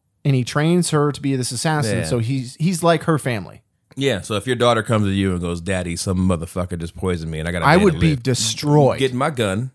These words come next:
Speaker 1: Right.
Speaker 2: And we going together to get these motherfuckers.
Speaker 1: Exactly.
Speaker 2: Yeah.
Speaker 1: One hundred percent.
Speaker 2: <laughs>
Speaker 1: I thought that that's what was gonna happen.
Speaker 2: Yeah, yeah.
Speaker 1: I really expected V, which is Woody Harrelson's character's V. What was it short for? Victor?
Speaker 2: Uh,
Speaker 1: Uh,
Speaker 2: Varric.
Speaker 1: Varric.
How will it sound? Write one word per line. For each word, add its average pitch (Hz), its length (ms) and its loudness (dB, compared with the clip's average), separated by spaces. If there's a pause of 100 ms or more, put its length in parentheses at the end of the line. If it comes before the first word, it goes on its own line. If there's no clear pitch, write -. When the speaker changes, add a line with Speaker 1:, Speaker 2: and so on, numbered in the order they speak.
Speaker 1:
Right. 156 320 4
Speaker 2:
And 127 100 -2
we 143 100 0
going 120 260 0
together 117 540 -2 (100)
to 156 80 -4
get 214 180 -2
these 127 140 -2
motherfuckers. 110 420 0
Speaker 1:
Exactly. 147 600 2
Speaker 2:
Yeah. 104 220 2
Speaker 1:
One 190 360 4
hundred 220 320 2
percent. 180 360 2
Speaker 2:
<laughs> - 40 -6
Speaker 1:
I 165 140 4
thought 196 420 2
that 143 160 -4
that's 151 220 0
what 170 120 -6
was 165 120 -2
gonna 196 160 -2
happen. 349 200 -2
Speaker 2:
Yeah, 131 120 2
yeah. 85 260 -2 (160)
Speaker 1:
I 135 120 0
really 190 280 4
expected 160 600 -2
V, 135 480 0 (320)
which 131 260 -4
is 113 120 -6
Woody 139 280 0
Harrelson's 127 320 0
character's 117 400 -4
V. 120 180 -4
What 160 160 -8
was 202 140 -6
it - 80 -8
short 107 240 -8
for? 90 120 -14
Victor? 170 720 -4
Speaker 2:
Uh, 131 60 -2
Speaker 1:
Uh, 92 720 0
Speaker 2:
Varric. 92 360 0
Speaker 1:
Varric. 131 480 -2